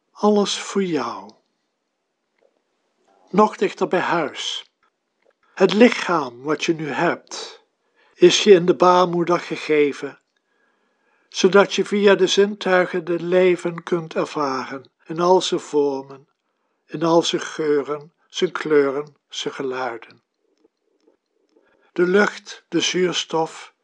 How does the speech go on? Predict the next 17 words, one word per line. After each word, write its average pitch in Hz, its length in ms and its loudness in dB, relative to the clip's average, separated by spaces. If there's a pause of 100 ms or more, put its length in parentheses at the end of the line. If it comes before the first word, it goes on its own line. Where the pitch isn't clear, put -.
(260)
is - 280 -4
je 190 80 -2
gegeven, 156 800 -2 (420)
zodat 190 420 0
je 202 100 4
lichaam 190 560 -2
kan 170 220 -6
functioneren, 147 1040 -10 (680)
je 180 180 4
organen, 151 880 -2 (760)
je 165 180 -4
hersenen. 135 720 -8 (3250)
We - 120 0
zijn 202 240 4
eigenlijk 196 500 2
ongelooflijk 185 800 0
rijk, 156 760 -8